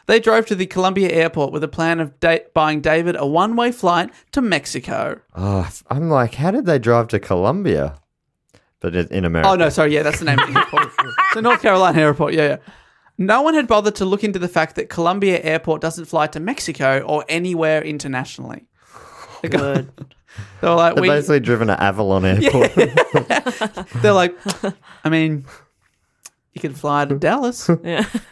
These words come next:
Speaker 3: <laughs>
Speaker 1: That's kinda close to
Speaker 3: Did you even
Speaker 1: Mexico.
Speaker 3: look up flight times? Like, it's late at night at this stage.
Speaker 1: I know, they haven't,
Speaker 3: You're just
Speaker 1: that
Speaker 3: assuming you can rock up and there'd be a flight to Mexico.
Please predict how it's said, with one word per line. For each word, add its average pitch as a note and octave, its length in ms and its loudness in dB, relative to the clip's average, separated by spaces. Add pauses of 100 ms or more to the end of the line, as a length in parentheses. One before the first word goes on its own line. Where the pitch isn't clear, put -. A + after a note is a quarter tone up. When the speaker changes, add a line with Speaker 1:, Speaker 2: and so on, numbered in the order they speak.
(240)
Speaker 3:
<laughs> - 480 -14
Speaker 1:
That's - 220 -2
kinda G3 420 -4
close E3 300 0
to B3+ 80 -4
Speaker 3:
Did D4 80 2
you F#4 60 6
even F4 160 0
Speaker 1:
Mexico. F#3 140 4
Speaker 3:
look - 100 0
up - 40 -16
flight G#3+ 400 2
times? G3 840 0
Like, D#4+ 200 2
it's G4 160 0
late E3+ 240 4
at C#3 100 2
night G3 240 2
at - 120 -6
this A#3+ 160 -4
stage. B3+ 420 2
Speaker 1:
I G#3 100 4
know, A#3 220 4
they G3 100 2
haven't, G#3+ 280 0
Speaker 3:
You're B3+ 80 2
just C4 160 2
Speaker 1:
that C4 40 -4
Speaker 3:
assuming A3 400 -2
you G#3 80 0
can G#3 140 -4
rock F#3 260 0
up F3+ 220 0
and F3+ 80 -4
there'd E3+ 120 -4
be E3+ 120 0
a E3 60 -2
flight E3 260 -2
to - 80 -12
Mexico. D3+ 560 -8